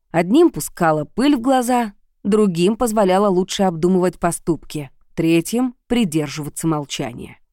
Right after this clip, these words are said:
Лоуренс вернулся домой в половине двенадцатого, жалея, что нельзя брать с собой десяток бутылок с водой.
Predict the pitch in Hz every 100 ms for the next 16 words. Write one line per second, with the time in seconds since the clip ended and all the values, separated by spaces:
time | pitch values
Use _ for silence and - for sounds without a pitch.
0 | _ _ _ _ 240 247 240 220 208 214
1 | 226 226 214 214 214 226 254 - 214 208
2 | 214 208 185 226 240 202 - - 160 156
3 | 180 202 190 160 - 180 180 175 180 160
4 | 170 165 - 170 196 196 165 - 175 160
5 | 170 175 180 147 - 165 156 143 110